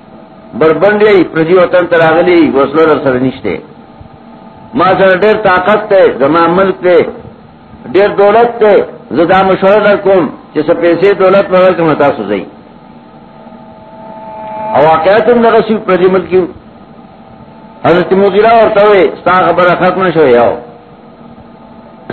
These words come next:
اوس زما خبرې ته غوږ کېږده. کنا فی جهد و بلا،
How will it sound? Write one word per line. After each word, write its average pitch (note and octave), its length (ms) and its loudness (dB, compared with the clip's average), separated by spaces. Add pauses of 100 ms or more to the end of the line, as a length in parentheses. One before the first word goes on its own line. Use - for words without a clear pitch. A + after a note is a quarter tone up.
(280)
اوس A3 120 4 (100)
زما G3 160 0 (100)
خبرې F3+ 280 2
ته E3+ 120 2
غوږ D#3+ 220 2
کېږده. A2+ 260 2 (760)
کنا F#3 580 2
فی F3+ 160 2
جهد E3+ 360 0
و F#3+ 280 0
بلا، F#3+ 600 2